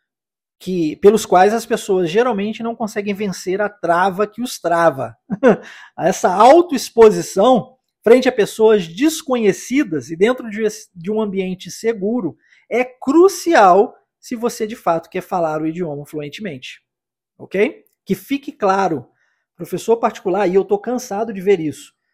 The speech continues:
as pessoas estudam com professor particular durante anos e anos e anos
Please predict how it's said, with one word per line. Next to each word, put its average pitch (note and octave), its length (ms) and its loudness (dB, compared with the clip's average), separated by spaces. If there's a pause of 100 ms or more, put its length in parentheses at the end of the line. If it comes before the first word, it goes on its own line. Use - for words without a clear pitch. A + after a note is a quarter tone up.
(120)
as - 60 -20
pessoas F#3+ 340 -6
estudam G#3 480 -6
com A#3 140 -6
professor A3 420 -8
particular G3+ 460 -4
durante F#3+ 360 -8
anos C4+ 380 -6
e C4+ 60 -8
anos G3+ 280 -6
e C#4+ 60 -8
anos E3 420 -10